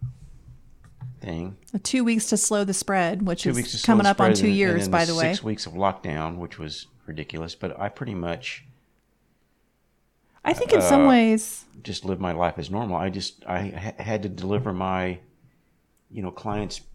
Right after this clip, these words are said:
Speaker 1: paperwork, so I just did it. Nothing really changed that much for me. And as far as places that were closed, I just found, like, restaurants and things that I could,
Speaker 2: Yeah.
Speaker 1: you know, that were open.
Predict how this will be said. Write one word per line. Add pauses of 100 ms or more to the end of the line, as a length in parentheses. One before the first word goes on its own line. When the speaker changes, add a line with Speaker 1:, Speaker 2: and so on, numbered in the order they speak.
(120)
Speaker 1:
paperwork, (140)
so
I
just (380)
did
it. (1000)
Nothing
really
changed
that
much
for
me. (380)
And
as
far
as (380)
places
that
were
closed,
I
just
found,
like,
restaurants
and
things
that
I
could, (420)
Speaker 2:
Yeah. (320)
Speaker 1:
you
know,
that
were
open.